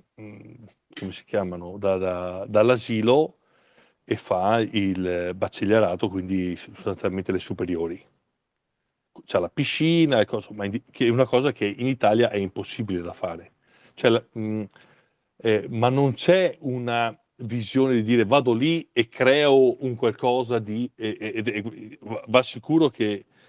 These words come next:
eh, anche se all'interno non ci s-, eh, ci sono molti più libertari che in Italia, tantissimi di più, non, non me lo sarei mai immaginato. Eh, però, eh, eh,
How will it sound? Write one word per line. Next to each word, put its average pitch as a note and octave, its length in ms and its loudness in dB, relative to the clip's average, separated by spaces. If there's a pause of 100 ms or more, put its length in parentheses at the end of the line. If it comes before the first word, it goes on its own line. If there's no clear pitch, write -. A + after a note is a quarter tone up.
(500)
eh, G#2+ 240 -2
anche C3+ 340 2
se - 160 0
all'interno A#2 840 2
non A2+ 200 -4
ci A2+ 140 -14
s-, - 220 -16
eh, G2+ 640 -4
ci - 160 -6
sono F#3 380 4
molti F3 440 2
più D3 160 -4
libertari C3+ 600 -2
che - 120 -16
in E2 60 -14
Italia, - 520 -18 (520)
tantissimi G2+ 720 0
di F2+ 140 -6
più, E2+ 240 -8 (140)
non, G#2+ 260 0
non A2 120 2
me A#2 80 4
lo A#2 120 4
sarei A#2 280 4
mai A2 280 0
immaginato. F#2 640 -10 (1700)
Eh, G2 320 0
però, D3+ 460 4 (200)
eh, A#2 100 -2
eh, G2+ 720 -2